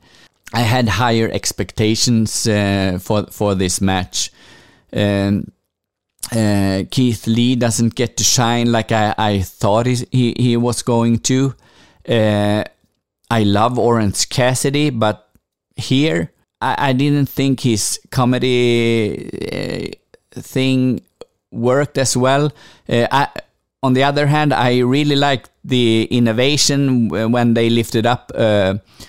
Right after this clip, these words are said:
uh, Orange Cassidy in a ladder, and he, and he skins the cat and, uh,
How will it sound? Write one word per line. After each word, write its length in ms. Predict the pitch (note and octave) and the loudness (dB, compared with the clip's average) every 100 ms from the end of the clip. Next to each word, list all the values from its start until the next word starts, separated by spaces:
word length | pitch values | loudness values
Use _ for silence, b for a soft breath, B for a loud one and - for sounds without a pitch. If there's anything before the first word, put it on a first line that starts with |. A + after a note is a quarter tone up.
| B B - | B B -4
uh, 220 | A2 G#2 G2+ | 0 0 2
Orange 300 | A2+ G#2+ - | 0 0 -2
Cassidy 640 | B2+ A#2 B2 A#2+ B2 A2 | -2 -2 0 0 0 0
in 140 | A#2 G#2+ | 0 2
a 160 | G#2 | 0
ladder, 480 | G2 A2 C3 C3+ C#3 | 2 0 0 0 0
and 240 | G2+ A#2 G#2+ | 0 0 2
he, 580 | A#2+ A2+ G#2 G2+ G2 - _ _ _ _ _ _ | 2 2 2 0 -4 -12 _ _ _ _ _ _
and 320 | A#2+ G#2 G2 | -4 -2 0
he 460 | G2+ A2 G2+ G2 F#2+ | 0 0 0 0 0
skins 440 | - C3 B2 A2+ | -2 -2 -2 -2
the 120 | A#2 | -4
cat 360 | - A#2+ A#2+ - | -2 -2 -2 -2
and, 380 | A2 A2 G#2 G2+ | -2 0 2 0
uh, 380 | G#2 G2 F2+ | 0 0 -2